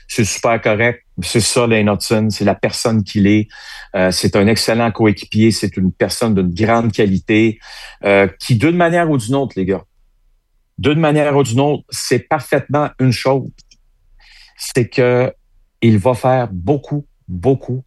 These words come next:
mais beaucoup d'argent dans sa carrière. Ça veut dire que il, il dort tranquille, là. Dans le sens que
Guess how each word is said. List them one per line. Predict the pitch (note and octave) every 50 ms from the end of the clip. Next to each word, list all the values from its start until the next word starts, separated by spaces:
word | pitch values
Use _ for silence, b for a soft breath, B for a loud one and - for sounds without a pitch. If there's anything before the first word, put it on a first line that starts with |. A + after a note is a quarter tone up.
| _ - _ -
mais | - G2 G#2 F#2
beaucoup | F#2 F#2+ G2+ C3 B2 - - B2 B2+
d'argent | A#2 A2 G2 F#2 F2+ F2 G#2 G#2+
dans | G#2 G2
sa | F#2 - F#2+
carrière. | F2 F#2 E2+ F2 F2 F2 F2 E2+ F#2 - _ _ _ _ _ _ _ _ _ _ _ _ _ _ _ _ _ _
Ça | - - G2
veut | G#2
dire | G#2 G2 B2 B2+
que | A2+ - G#2+ G#2 G2+ - - _ _ _
il, | - A2+ - -
il | A#2+ A#2 G#2
dort | G2 A#2+ C#3 D#3 C3
tranquille, | - - G#2 F#2+ F#2 F2+ - C#3 D#3+ E3 G#2+ E2+
là. | E2+ F2 F#2+ G2 - b b b b b b b b -
Dans | A2 G#2+
le | G2
sens | - - B2 B2+ B2 - -
que | - G#2 G2 F#2